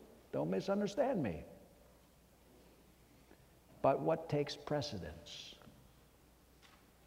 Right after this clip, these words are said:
Where's our main interest? Where's our main energy? Where does the most of our time go? I want you also to notice that the Lord Jesus speaks about the deceitfulness of riches.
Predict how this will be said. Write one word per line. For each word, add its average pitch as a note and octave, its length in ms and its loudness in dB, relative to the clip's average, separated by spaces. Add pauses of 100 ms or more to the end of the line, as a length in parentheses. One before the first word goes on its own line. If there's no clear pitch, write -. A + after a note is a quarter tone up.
(480)
Where's E3+ 360 12
our D#3+ 180 10
main E3+ 380 10
interest? E3 580 2
Where's E3 320 10
our D#3+ 160 10
main E3 340 6 (160)
energy? B2 640 2 (1600)
Where E3+ 260 10
does F#3+ 160 12
the F3+ 100 10
most F#3 340 10
of E3 100 8
our E3 100 10
time F3 480 4
go? E2 300 2 (1900)
I D3+ 60 8
want A3 220 10
you A#3 80 12
also A#3 260 12
to G#3 120 10
notice A3 420 12
that G3 120 6
the G3+ 60 8
Lord G3 220 10
Jesus G3+ 420 6
speaks - 640 4
about F#3 400 10
the E3+ 80 12
deceitfulness E3 1500 8
of C3 280 8
riches. A2 880 -2